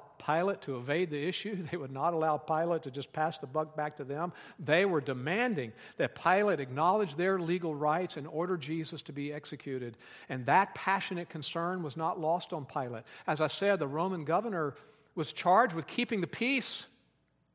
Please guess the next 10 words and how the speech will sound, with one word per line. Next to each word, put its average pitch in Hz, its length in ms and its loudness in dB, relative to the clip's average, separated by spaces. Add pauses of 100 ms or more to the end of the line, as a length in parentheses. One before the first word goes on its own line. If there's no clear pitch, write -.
(1400)
So 180 180 6
even 262 240 6
though 214 140 10
Pilate 220 440 8
cared 180 280 6
nothing 220 580 6
personally 247 560 4
for 175 160 2
the 151 100 -2
Jews, 131 440 -4